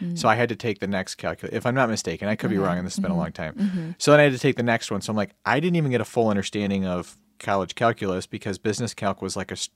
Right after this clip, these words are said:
Speaker 2: a stripped down version of that, which I
Speaker 1: Mm-hmm.
Speaker 2: did okay in. It was, it was fine, but I ended up, when I went someplace else and went to U of M Dearborn, and I ended up majoring in business, and I loved business. And I'm like, I could have done that at Michigan State too.
Speaker 1: Oh, for sure.
Speaker 2: I
Speaker 1: All,
Speaker 2: mean,
Speaker 1: that's why
Speaker 2: I
Speaker 1: I switched to it, 'cause all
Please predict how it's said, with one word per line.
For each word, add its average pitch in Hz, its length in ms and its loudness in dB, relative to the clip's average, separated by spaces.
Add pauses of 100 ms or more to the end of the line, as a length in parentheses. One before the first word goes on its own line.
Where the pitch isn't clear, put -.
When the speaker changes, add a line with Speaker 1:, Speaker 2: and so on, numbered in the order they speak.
(140)
Speaker 2:
a 98 100 0
stripped - 300 -6
down 90 200 -2
version 104 340 0
of 80 80 -6
that, 67 300 -6
which 185 300 0
I - 120 -4
Speaker 1:
Mm-hmm. - 40 -2
Speaker 2:
did 117 120 0
okay 101 340 0
in. 80 140 -4
It 90 100 -8
was, 87 240 -8
it 101 100 -10
was 87 200 -6
fine, 110 320 0
but 85 140 -6 (600)
I 143 120 6
ended 160 180 6
up, 131 200 4 (220)
when 98 120 -8
I 87 80 -6
went 92 220 -4
someplace 104 400 -8
else 80 340 -10 (160)
and 85 600 -8
went 92 180 -16
to - 100 -14
U 85 60 -6
of 87 80 -8
M 101 140 -2
Dearborn, 80 500 -4
and 82 120 -8
I 85 60 -4
ended 87 260 -2
up - 80 -6
majoring 85 400 -2
in 85 100 2
business, 90 460 0 (100)
and 90 300 -2 (200)
I 98 120 2
loved 98 480 0
business. 73 520 -10 (100)
And 95 120 -4
I'm 95 140 0
like, 92 200 -4 (320)
I 95 160 -6 (160)
could 107 140 -6
have 85 100 -6
done 78 140 -8
that 71 100 -8
at - 80 -16
Michigan - 340 -12
State - 280 -14
too. - 120 -10
Speaker 1:
Oh, 220 120 -2
for 190 140 -8
sure. 190 240 -8
Speaker 2:
I 190 80 0
Speaker 1:
All, 196 220 6
Speaker 2:
mean, 190 80 0
Speaker 1:
that's 226 180 4
why 262 280 6
Speaker 2:
I - 60 0
Speaker 1:
I - 20 2
switched - 420 0
to 208 60 4
it, 165 120 2
'cause 135 160 6
all 156 60 8